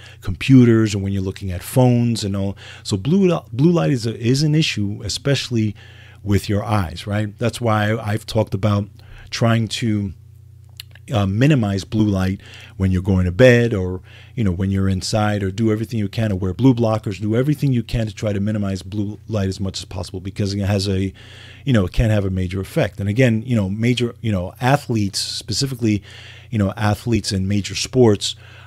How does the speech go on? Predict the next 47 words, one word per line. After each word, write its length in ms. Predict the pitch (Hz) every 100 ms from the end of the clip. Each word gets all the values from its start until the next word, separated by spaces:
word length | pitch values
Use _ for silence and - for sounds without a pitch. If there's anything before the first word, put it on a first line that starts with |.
| -
are 140 | 98
doing 340 | 104 110 107 120
everything 500 | 117 123 - 117 104
they 120 | 98
can, 320 | - 117 107
from 220 | - 98
wearing 260 | 95 98 95
blue 200 | 104 110
blocker 360 | 101 92 98 90
glasses 760 | 120 120 110 - 113 107 98
and 120 | 98
stuff 240 | - 95 -
like 220 | 95 -
that, 220 | 107 101
to 80 | -
try 200 | - 98
to 100 | 95
improve 320 | 92 - 101
their 220 | 92 90 123
eye 140 | 131
health. 240 | 85 92 -
But 320 | 175 127 95 - - - - - -
they're 120 | 101
showing 340 | - 120 117 110
here 340 | 107 175 117
in 100 | 107
these 180 | 98 92
studies 380 | - 160 113 98
that 180 | 95 131
eating 340 | 120 123 107
more 220 | 98 107
foods 580 | - - 139 113 104 95
rich 240 | 104 104
in 160 | 107 95
lutein 340 | 107 110 120
and 120 | 101 92
zeaxanthin 680 | 95 85 104 175 196 110
can 140 | 98 95
improve 460 | 92 - 170 165
the 160 | 123 127
eye's 320 | 107 104 107 95
natural 600 | 92 95 101 135 139 -
ability 640 | 143 135 113 92 87 101
to 160 | - 131
handle 420 | - 104 104 120
blue 300 | 104 95 101
light 400 | 110 85 85